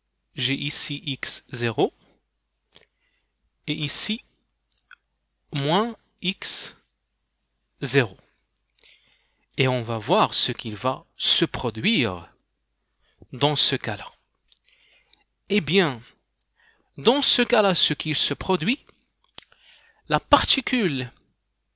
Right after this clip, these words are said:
elle vient vers X zéro, et puisque l'énergie n'est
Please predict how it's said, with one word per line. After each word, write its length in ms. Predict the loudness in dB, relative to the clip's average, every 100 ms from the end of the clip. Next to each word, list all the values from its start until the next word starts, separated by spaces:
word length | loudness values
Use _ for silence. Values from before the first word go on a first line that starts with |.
| _ _ -20 -20 _ _ _ _ _ _ _ _ _ _ _ _ 0
elle 200 | 2 2
vient 460 | -2 -2 -2 -4 -10 _ _ _ _ _
vers 460 | -4 0 0 -2 -12 _ _ _ -8
X 420 | -4 0 0 0 -6
zéro, 420 | -2 0 0 -4 _ _ _ _ _ _ -20 -20 -20 -20 _
et 120 | 0 0
puisque 580 | -2 0 4 4 4 0 0 -2 -8 _ _ _ _ _ -6
l'énergie 840 | 2 2 2 0 0 -2 -2 -6 _ _ _ _ _ -4
n'est 180 | -4